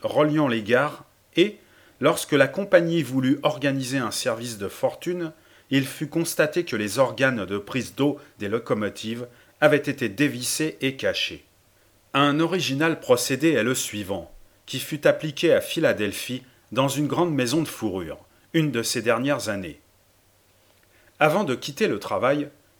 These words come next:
les ouvriers coupeurs furent invités par le syndicat à modifier la grandeur de leur patron régulièrement d'un pouce en plus ou en moins. Chaque ouvrier suivit le conseil, rognant ou augmentant ses patrons à sa guise.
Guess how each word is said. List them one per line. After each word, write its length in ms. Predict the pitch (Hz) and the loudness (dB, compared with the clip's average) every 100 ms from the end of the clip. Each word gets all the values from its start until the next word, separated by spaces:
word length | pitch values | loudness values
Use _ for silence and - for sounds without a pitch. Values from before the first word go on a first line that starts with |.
| - | -2
les 360 | 131 147 143 | 2 2 0
ouvriers 420 | 190 135 131 170 175 | -4 -4 2 2 2
coupeurs 640 | - 104 180 190 117 - - | -6 -4 2 2 2 -4 -14
furent 380 | - 139 127 - | -10 -6 -6 -2
invités 380 | - 127 120 170 | -4 -4 -4 -4
par 200 | - 98 | -2 -2
le 80 | 104 | -2
syndicat 680 | - 156 104 98 135 135 - - _ | -2 -2 -2 -2 -2 -2 -6 -20 _
à 100 | 139 | 0
modifier 540 | 139 160 127 131 - 151 | 2 2 0 -4 2 2
la 120 | 98 | 2
grandeur 420 | 90 120 143 143 | 0 0 0 0
de 80 | 107 | 2
leur 240 | 127 - | 2 4
patron 400 | 123 117 - 120 - _ - | 2 2 0 -8 -10 _ -2
régulièrement 760 | 156 160 156 135 135 117 104 | 0 0 -2 2 2 2 -4
d'un 220 | 101 143 | 0 0
pouce 380 | 143 170 175 - | 0 -4 -4 -4
en 120 | 139 127 | -4 -6
plus 360 | - 180 - | -4 -4 0
ou 100 | 143 | 0
en 120 | 104 | 0
moins. 280 | 85 82 73 - _ _ _ _ _ _ _ _ _ _ | -2 -8 -12 -18 _ _ _ _ _ _ _ _ _ _
Chaque 320 | - 131 - | 0 2 2
ouvrier 440 | 110 92 104 135 170 | -4 -8 -2 0 0
suivit 380 | - 107 104 127 | -2 -6 -2 -2
le 100 | 101 | -2
conseil, 580 | 107 98 - 160 147 - _ _ _ | -6 -6 -2 -2 -4 -8 _ _ _
rognant 540 | 101 165 147 110 135 - | 0 2 4 0 -2 -2
ou 160 | 143 151 | -2 2
augmentant 540 | 175 131 131 131 151 | 0 0 -4 -2 -2
ses 180 | 143 110 | -2 -6
patrons 440 | - 117 - 170 | -4 -4 -2 -2
à 100 | 135 | -2
sa 180 | - 110 | -2 -4
guise. 380 | 80 82 78 - | -6 -10 -16 -18